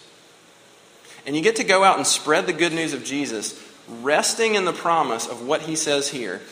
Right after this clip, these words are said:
that he will send his Holy Spirit to do what he says it will do. That you can talk to your friends about Jesus. Your life can display Jesus.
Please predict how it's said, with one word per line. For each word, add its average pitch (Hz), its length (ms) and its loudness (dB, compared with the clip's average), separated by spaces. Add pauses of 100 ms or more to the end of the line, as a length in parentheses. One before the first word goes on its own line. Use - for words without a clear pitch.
(220)
that 135 120 -2
he - 220 -6
will 196 180 0
send 190 480 2
his 185 220 0
Holy 175 280 -2
Spirit 147 560 -2 (280)
to 131 100 -8
do 151 380 2
what 123 160 0
he 113 100 -6
says 127 260 -2
it 131 120 -6
will 139 100 -6
do. 101 220 -12 (1080)
That 139 80 -6
you 160 180 -4
can 165 200 -4
talk 180 380 -2
to 165 100 -4
your 160 160 0
friends 151 380 -2
about 123 280 4
Jesus. - 640 -8 (1500)
Your 170 200 4
life 190 440 6
can 160 160 -4
display 165 680 2
Jesus. 131 720 -4